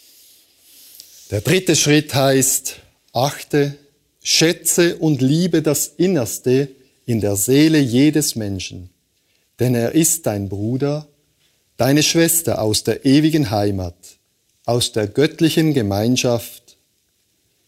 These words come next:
Und liebe das Leben im Mineral,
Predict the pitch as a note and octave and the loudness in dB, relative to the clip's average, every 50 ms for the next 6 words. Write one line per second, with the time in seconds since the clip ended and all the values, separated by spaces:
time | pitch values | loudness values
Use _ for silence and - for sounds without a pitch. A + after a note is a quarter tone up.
0 | _ _ _ _ _ _ _ _ - C#3+ D3 C#3+ B2+ D3+ F3+ G3+ G#3 G#3 G3+ - | _ _ _ _ _ _ _ _ 0 2 2 4 4 4 2 4 2 2 2 2
1 | F#3+ E3 - - D3+ D3+ E3+ F#3 F#3 - C#3 B2 A2 - C#3+ B2 B2+ B2+ B2+ A#2+ | 2 0 0 0 2 4 4 4 4 2 0 -2 0 0 0 2 2 2 2 2
2 | A2+ G#2+ A#2 C#3 D3+ D3 A#2+ F#2+ F2+ | 0 0 0 -2 -2 -2 -4 -6 -8